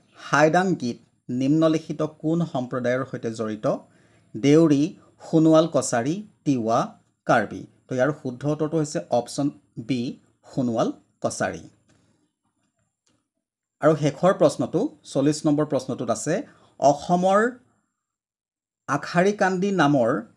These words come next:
গাঁওখন কিহৰ বাবে বিখ্যাত? ৰেচম, টেৰাকটা, মৰাপাট, মাৰ্বল।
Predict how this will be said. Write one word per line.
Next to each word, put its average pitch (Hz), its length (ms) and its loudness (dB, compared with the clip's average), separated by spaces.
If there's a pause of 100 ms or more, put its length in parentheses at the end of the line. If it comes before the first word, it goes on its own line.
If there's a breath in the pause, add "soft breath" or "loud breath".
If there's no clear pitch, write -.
(120)
গাঁওখন 160 680 0
কিহৰ 147 420 -2
বাবে 131 240 0
বিখ্যাত? 113 500 -10 (1300 soft breath)
ৰেচম, 147 600 2 (640)
টেৰাকটা, 143 720 2 (360)
মৰাপাট, 127 680 -2 (400)
মাৰ্বল। 95 420 -6